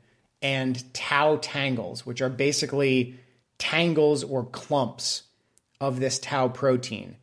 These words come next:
can kill brain cells. And so this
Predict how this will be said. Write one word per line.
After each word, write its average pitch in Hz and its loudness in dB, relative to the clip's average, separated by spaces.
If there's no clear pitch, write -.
can 151 -4
kill 175 8
brain 139 4
cells. - -8
And 143 -2
so 139 4
this 185 6